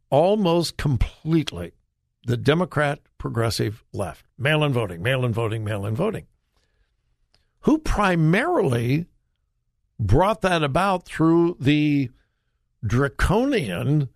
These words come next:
lockdowns across the country? Hmm. Liberal, progressive Democrats. Hmm.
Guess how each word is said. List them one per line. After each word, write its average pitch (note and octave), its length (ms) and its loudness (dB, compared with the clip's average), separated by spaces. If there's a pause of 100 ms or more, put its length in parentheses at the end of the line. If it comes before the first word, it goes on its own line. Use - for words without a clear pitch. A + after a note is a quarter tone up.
(360)
lockdowns C3 1120 0
across A2+ 480 -2
the E3+ 80 -2
country? G#3+ 600 -4 (960)
Hmm. F3 560 -4 (1600)
Liberal, E3+ 680 -2 (100)
progressive C3 840 -4 (100)
Democrats. - 800 -8 (960)
Hmm. D#3+ 320 -2